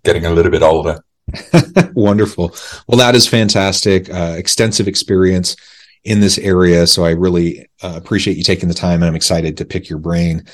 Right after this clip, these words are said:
Speaker 2: around these topics. All right. So as we dive on in, why don't you share with us just a little bit of the foundational,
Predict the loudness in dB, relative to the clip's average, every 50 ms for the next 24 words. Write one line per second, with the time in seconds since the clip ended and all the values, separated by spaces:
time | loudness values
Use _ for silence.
0 | -20 -20 _ _ -8 -4 0 2 2 2 2 2 0 0 0 -2 -4 -4 -4 -6
1 | -6 -8 _ _ -8 0 2 2 2 2 0 -4 -4 -4 -8 -14 _ _ _ -12
2 | -12 -12 -8 0 2 4 4 4 2 0 0 2 4 4 4 2 2 2 2 2
3 | 2 2 2 0 0 0 2 0 0 0 0 -2 -4 -4 -6 -4 -2 -2 -2 -2
4 | -4 -6 -4 -2 -2 0 0 0 0 -2 -2 -4 _ _ _ _ -10 -6 -2 0
5 | 0 2 0 -2 0 0 -2 -2 -2 -4 -4 -6 -4 -4 -4 -2 -2 -2 0 0
6 | 0 0 -2 -2 -6 -4 -2 0 0 0 0 -2 -4 -6 -8 -4 -2 -2 0 2
7 | 2 2 2 0 -2 -2 0 0 0 -2 -4 -6